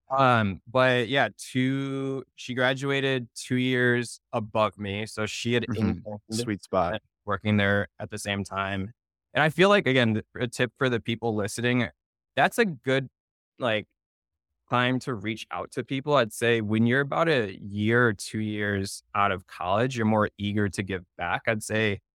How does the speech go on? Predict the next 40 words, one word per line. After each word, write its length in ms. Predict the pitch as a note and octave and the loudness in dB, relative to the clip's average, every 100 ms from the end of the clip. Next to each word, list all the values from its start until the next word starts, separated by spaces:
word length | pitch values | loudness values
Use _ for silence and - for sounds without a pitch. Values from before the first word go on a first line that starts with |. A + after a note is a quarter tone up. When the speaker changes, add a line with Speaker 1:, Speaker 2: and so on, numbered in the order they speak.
| _ _ _ | _ _ _
Speaker 1:
someone 320 | - F3+ G3+ | 2 6 6
at 120 | F#3+ A#2+ | 6 4
my 220 | A#2 A#2+ | 2 4
level, 320 | B2 A#2+ A#2+ | 2 2 2
I'm, 160 | A2+ G2 | 2 0
like, 200 | A#2 G2+ _ | -4 -4 _
I'm 160 | A#2 B2+ | -2 0
very 260 | C3+ C#3 B2 | 2 2 0
generous 420 | A2+ A2 A#2 - | -2 -2 -4 -4
with 80 | G#2+ | -6
my 160 | G2+ | -8
time. 280 | - G2 G#2 | -6 -4 -2
I 60 | G2+ | -2
mentor 300 | G2 G2+ G#2 | -4 0 4
a 40 | |
lot 140 | G2+ | 4
of 80 | F#2+ | 4
people, 400 | - F#2 A#2 C#3+ - _ _ _ _ _ B2+ | -4 0 2 2 -2 _ _ _ _ _ -4
but 460 | B2 B2+ A#2+ A2 _ _ _ _ - | 2 4 4 0 _ _ _ _ -4
I 100 | A#2+ | -2
can't 240 | C#3+ A2+ | 0 0
do 140 | A2 G#2 | 0 0
it 60 | F#2 | 0
all. 160 | E2 | -2
I 100 | G2 | -2
think 180 | G#2+ B2 | 0 0
when 180 | B2 B2+ | 2 4
you're 480 | B2+ C3 B2+ A#2 - - | 6 6 6 4 -2 -4
a 80 | C3+ | -6
few 300 | - B2 C3 | -2 0 2
years 180 | C3+ B2 | 2 2
out 140 | A2 | 2
of 80 | G2 | -2
college, 540 | - G2+ A2 G#2+ G#2 | -2 -2 0 -4 -6
like, 180 | G#2 F#2 | -8 -8
you're 120 | G#2+ | -8
still 300 | - - A2+ | -8 -4 -4
wanting 420 | G2 F#2+ G2+ G2+ G2+ | -2 0 0 0 -2
to 60 | |
give 220 | F2+ F#2 | -4 -10